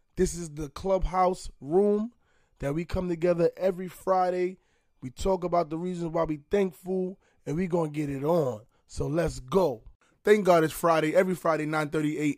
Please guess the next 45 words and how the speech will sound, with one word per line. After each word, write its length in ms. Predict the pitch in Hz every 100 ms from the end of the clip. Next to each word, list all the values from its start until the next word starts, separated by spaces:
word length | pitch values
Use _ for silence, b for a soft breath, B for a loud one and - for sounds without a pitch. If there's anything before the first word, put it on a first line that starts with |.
| -
A 0 |
M 220 | 160 151 -
Eastern 300 | 160 - 143
Standard 340 | - 147 131
Time, 220 | - 139
no 100 | 139
matter 240 | 135 123 107
what. 500 | 107 143 147 - - - b b b
Me 160 | 156 175
and 80 | 156
my 80 |
lovely 240 | 147 147 139
co-host, 680 | - 165 143 143 131 - - _ b b b
Reese, 600 | 120 185 156 - - - _ _
come 160 | - 165
together 380 | 156 151 147 151
and 100 | 151
we 100 | 160
just 160 | 151
speak 200 | - 180
to 80 | -
the 80 | 151
good 220 | 139 143
people 500 | - 151 139 143 143 B B B B B 359
and 120 | 139
give 200 | 131 156
the 100 | 147
reasons 380 | 147 156 147 139
why 180 | 139 135
we're 220 | 131 165
thankful 520 | 120 156 180 - 101 101 _ -
on 120 | 139
today. 520 | 123 127 120 143 120 101
So, 480 | - 135 123 104 - _ _ _ _ _ _
first 220 | 151 160
and 100 | 151
foremost, 460 | - 156 147 143 139
Reese, 260 | 139 135 -
Reese 380 | - 139 143 - - _ -
asked 300 | 123 117 127
me, 100 | 120
"Why 160 | 117
am 100 | 113
I 60 | 113
thankful?" 460 | - 98 - -